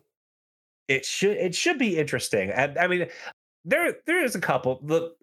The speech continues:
every game I think I have to talk about from here on in terms of games with actual release dates,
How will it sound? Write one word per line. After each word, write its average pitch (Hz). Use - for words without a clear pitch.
every 302
game 185
I 147
think 151
I 147
have 135
to 123
talk 123
about 117
from 110
here 117
on 107
in 123
terms 113
of 101
games 110
with 110
actual 95
release 110
dates, 143